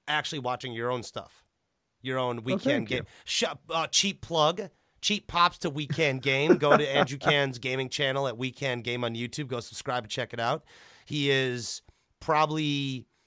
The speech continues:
Speaker 1: if you, if you don't like Let's Plays, I implore you to try his, because his are very watchable.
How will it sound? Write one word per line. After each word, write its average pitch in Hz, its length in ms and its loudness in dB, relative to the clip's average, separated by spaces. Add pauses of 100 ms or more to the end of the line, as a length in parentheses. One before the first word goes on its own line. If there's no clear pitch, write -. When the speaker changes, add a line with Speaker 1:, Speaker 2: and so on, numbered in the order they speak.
(1300)
Speaker 1:
if 139 220 -10
you, 170 180 -10
if 147 260 -6
you 170 280 -4
don't 156 260 2
like 185 180 0
Let's 151 220 0
Plays, 214 440 -2 (260)
I 151 120 2
implore 151 340 -2
you 151 120 -2
to 135 60 -8
try 127 240 -2
his, 131 580 -4 (280)
because 120 360 -4
his 139 200 -6
are 127 200 -6 (120)
very 131 280 -4
watchable. 110 560 -4